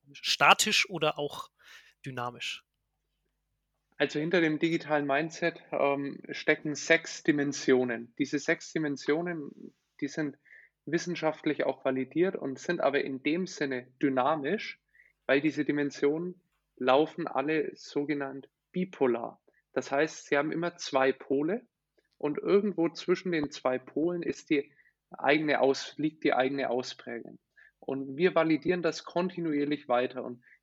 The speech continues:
Speaker 2: la-, und dadurch bekommen wir natürlich auch Trends mit, wie sich Mindsets verschieben und dadurch wird die dahinterliegende Normierung auch immer wieder verändert, wo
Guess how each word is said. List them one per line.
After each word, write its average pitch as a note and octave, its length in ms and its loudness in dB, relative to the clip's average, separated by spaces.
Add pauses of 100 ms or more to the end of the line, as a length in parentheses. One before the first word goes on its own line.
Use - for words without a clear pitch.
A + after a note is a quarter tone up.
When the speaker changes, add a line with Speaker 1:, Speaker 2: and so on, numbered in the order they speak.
Speaker 2:
la-, C#3 240 0
und C3+ 260 -10
dadurch C#3+ 420 2 (340)
bekommen D#3 400 0
wir D#3 80 2
natürlich D3+ 480 -2
auch - 200 -2 (360)
Trends E3 520 -2
mit, G3 280 -2 (280)
wie D3 120 -2
sich - 260 -2
Mindsets C#3+ 580 -2
verschieben F3 720 -6 (260)
und C3+ 340 -8
dadurch D3 380 2
wird D3 160 -2
die C3 260 0 (840)
dahinterliegende C3+ 1160 0 (320)
Normierung C3+ 760 0
auch - 200 -2
immer B2+ 300 0
wieder B2 200 0
verändert, C3+ 640 -4 (560)
wo C#3+ 460 -2